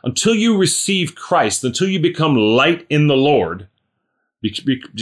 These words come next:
until you become a child of your heavenly Father by receiving Jesus, you're in utter and complete darkness. You can't see anything.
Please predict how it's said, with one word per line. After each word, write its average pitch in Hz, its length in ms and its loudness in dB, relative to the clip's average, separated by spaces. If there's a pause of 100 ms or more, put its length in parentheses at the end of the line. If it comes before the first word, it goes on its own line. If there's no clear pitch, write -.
(100)
until 123 240 -4
you 180 100 -2
become 156 280 0
a 131 40 -2
child 147 460 0
of 113 80 -4
your 107 120 -2
heavenly 123 360 -2
Father 139 340 -2
by 104 120 0
receiving 101 600 -2
Jesus, 98 560 -6 (280)
you're 131 200 2
in 131 240 -4
utter 180 320 2
and 151 120 -2
complete 139 440 -4
darkness. 107 440 -2
You 107 60 -10
can't 120 300 -4
see 196 260 0
anything. 170 540 -2